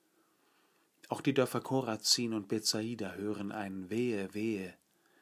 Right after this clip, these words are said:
Doch geht es nicht um Streiche, sondern darum,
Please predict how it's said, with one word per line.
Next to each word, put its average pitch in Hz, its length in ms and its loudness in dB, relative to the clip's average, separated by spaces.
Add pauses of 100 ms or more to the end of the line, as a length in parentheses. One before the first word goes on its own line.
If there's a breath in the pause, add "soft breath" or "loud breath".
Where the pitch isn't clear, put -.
(580 soft breath)
Doch - 400 -2
geht 123 180 4
es 117 100 2
nicht 123 180 -2
um 113 120 0
Streiche, 127 640 -2
sondern 101 440 -2
darum, 98 440 -4